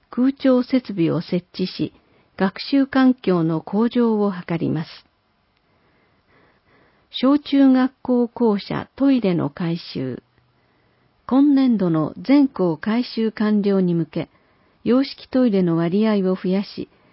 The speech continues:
水なしで清掃できる乾式の床に改修するなど、教育環境の向上を図ります。子ども手当、児童手当の支給。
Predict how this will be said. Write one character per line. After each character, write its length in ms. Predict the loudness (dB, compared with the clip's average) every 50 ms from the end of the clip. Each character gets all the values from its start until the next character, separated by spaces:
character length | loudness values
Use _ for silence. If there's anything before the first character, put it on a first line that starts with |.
| _ _ _
水 240 | 0 0 2 4 4
な 160 | 4 4 2
し 140 | 0 -2 -2
で 100 | -2 -2
清 220 | 0 0 0 0
掃 300 | 0 0 0 -2 0 0
で 140 | 0 0 -2
き 160 | -2 -2 -2
る 220 | -2 -2 -2 -4 -4 -4
乾 240 | -2 0 0 0 -2
式 240 | -2 -2 -2 0 2
の 120 | 2 2
床 280 | 0 -2 -2 -2 0 0
に 160 | 0 0 0
改 200 | -2 -2 -2 -2
修 240 | -2 -2 -2 -2 -2
す 140 | -2 -2 0
る 120 | 0 0
な 140 | 0 0 -2
ど、 180 | -4 -6 -6 -8 _ _ _ _ _ _ _ -4
教 220 | 0 2 4 4
育 200 | 2 2 -2 -4
環 280 | -2 0 0 0 0 0
境 240 | 0 0 0 0 0
の 160 | 0 -2 -2
向 280 | -4 -4 -2 -2 -2 -2
上 260 | 0 0 0 0 0
を 180 | 0 -2 -2
図 260 | -2 -6 -6 -4 -4 -2
り 120 | 0 0
ま 140 | -2 -2 -6
す。 60 | -10 -14 _ _ _ _ _ _ _ _ _ _ _ _ _ _ _ _ _ _ _ _ _ _ _ _ _ _ _ _ _ _ _ _ _ _ _ _ _ _ _ _ -4
子 140 | -2 2
ど 120 | 4 6 8
も 160 | 8 6 6
手 380 | 4 0 0 0 2 0 -2 -4 _
当、 160 | -8 -8 -8 -10 _ _ -8
児 120 | -4 -2 0
童 220 | 2 2 0 0
手 280 | -2 -4 -4 -4 -4 -6 -10 -12
当 100 | -16 -16 _ _ _ _ _ _ _ _ -2
の 160 | -2 0 -2 -4
支 220 | -10 -16 -16 -14 -8
給。 380 | -2 0 0 0 0 -2 -4